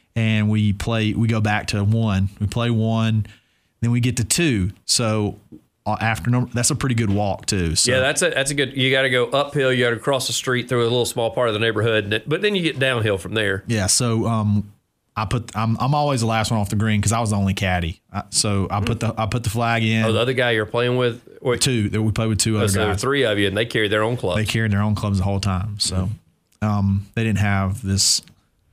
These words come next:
Speaker 1: they didn't have the advantage that was,
Speaker 2: <laughs>
Speaker 1: that was me on the bag. So,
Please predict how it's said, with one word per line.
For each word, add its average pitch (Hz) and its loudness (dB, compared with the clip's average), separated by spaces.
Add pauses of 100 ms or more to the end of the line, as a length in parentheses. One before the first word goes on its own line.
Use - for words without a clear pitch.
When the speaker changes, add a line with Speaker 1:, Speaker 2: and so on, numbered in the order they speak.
(180)
Speaker 1:
they 110 0
didn't 113 2
have 110 2
the 104 4
advantage 95 2 (120)
that 104 0
was, 95 2 (180)
Speaker 2:
<laughs> - -2
Speaker 1:
that 110 0
was 107 0
me 107 2 (160)
on 107 -2
the 104 2
bag. 90 0
So, 95 0